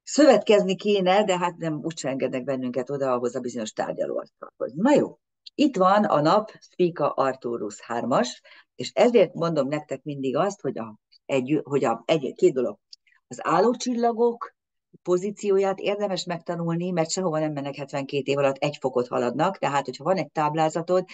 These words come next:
én a saját tanítványaimnak adok minimum negyven csillagról egy alaptáblázatot, de akik aztán tovább járnak, azoknak még nyolcvan csillagról is adok,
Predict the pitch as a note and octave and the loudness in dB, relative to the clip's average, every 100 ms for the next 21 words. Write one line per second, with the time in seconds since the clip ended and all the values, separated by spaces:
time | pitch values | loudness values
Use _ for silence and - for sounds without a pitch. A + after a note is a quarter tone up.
0 | - - E3 D3 E3+ D3+ D#3 D3+ D3 D3+ | -18 -8 -6 -4 -4 -4 -4 -8 -6 -6
1 | D3 C#3 C3 C#3 C#3 - - _ _ - | -4 -4 -2 -2 -2 -6 -16 _ _ -6
2 | C3 F#3 G#3 D#3+ D#3 E3+ E3+ D3 C3+ - | -2 2 4 4 4 2 2 0 -4 -4
3 | D3+ C#3 B2+ C3 B2+ B2 - B2+ C#3 C#3 | -4 -2 -2 -2 2 2 0 -2 -2 -2
4 | - E3 D#3 D#3+ D#3+ E3 F#3 E3 D3+ C#3 | -6 -6 -2 0 0 -2 -4 -4 -4 -6
5 | D3 - C#3 D3+ D3 D#3+ C3+ C#3+ D3 D3 | -8 -12 -10 -8 -4 -2 0 0 -2 -2
6 | C3+ C3 - C3+ _ _ - G2+ B2 B2+ | -6 -8 -8 -12 _ _ -10 -4 0 0
7 | - D3 - C3+ B2+ B2 A#2 - D3+ G#3+ | 0 -6 -6 -4 -2 -2 -2 -2 -2 -2